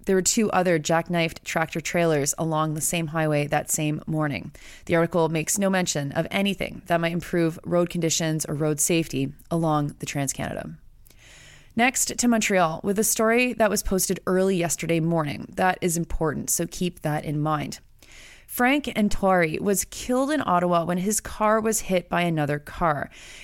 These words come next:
It was hit so hard that the cars both burst into flames. Both Ntwari and his friend Innocent Muhoza died. The driver of the other car, Shaylin McKay, was charged with two counts of impaired driving causing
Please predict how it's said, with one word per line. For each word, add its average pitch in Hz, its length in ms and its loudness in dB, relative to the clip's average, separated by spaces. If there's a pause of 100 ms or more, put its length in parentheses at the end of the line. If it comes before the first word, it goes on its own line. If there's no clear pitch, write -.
It 208 60 2
was 214 160 4
hit 220 200 0
so 247 340 4
hard 180 380 4
that 175 220 0
the 196 80 -2
cars 180 380 2
both 190 500 0
burst 170 360 0
into 160 260 -4
flames. 165 600 -2 (360)
Both 190 260 2
Ntwari 208 800 2
and 196 180 2
his 180 240 0
friend 185 500 0
Innocent 202 560 -2
Muhoza 170 580 2 (100)
died. 160 420 -2 (580)
The 214 60 2
driver 214 420 4
of 196 200 0
the 190 140 -4
other 214 280 2
car, 160 360 -4
Shaylin 185 460 2
McKay, 190 500 0 (260)
was 196 160 2
charged 202 380 2
with 196 80 -6
two - 180 0
counts 180 380 0
of 175 100 -2
impaired 175 340 0
driving 156 400 0
causing 151 500 -2